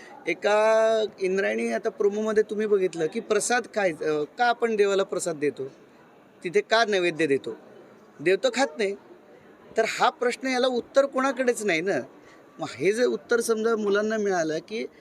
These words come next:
देव प्र-, नैवेद्य खात नाही, बरोबर आहे, पण तो काय म्हणतो की देव मानतो ना आपण, पण मग काय करायचं की मग देवाला कळलं तर पाहिजे की आपण काय खातोय. मग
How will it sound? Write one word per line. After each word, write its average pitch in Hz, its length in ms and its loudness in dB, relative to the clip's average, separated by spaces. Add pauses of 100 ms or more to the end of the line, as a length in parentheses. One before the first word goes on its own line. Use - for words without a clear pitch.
(260)
देव 151 200 0
प्र-, 190 680 4
नैवेद्य 180 480 2
खात 202 120 0 (100)
नाही, 214 120 -4
बरोबर 170 380 0
आहे, 143 140 -2
पण 196 180 -10 (100)
तो 208 60 0
काय 220 180 0
म्हणतो 156 520 -4 (480)
की 220 380 -2
देव 190 220 2
मानतो 196 420 0
ना 254 100 -2
आपण, 190 240 -2 (600)
पण 208 120 0
मग 196 220 -2
काय 226 260 0
करायचं 202 520 -2
की 220 60 -12
मग 220 140 -8
देवाला 185 340 0
कळलं 214 420 2
तर 254 40 -4
पाहिजे 240 280 -2
की 247 120 -6
आपण 208 260 0
काय 202 240 0
खातोय. 143 280 -4 (760)
मग 175 160 0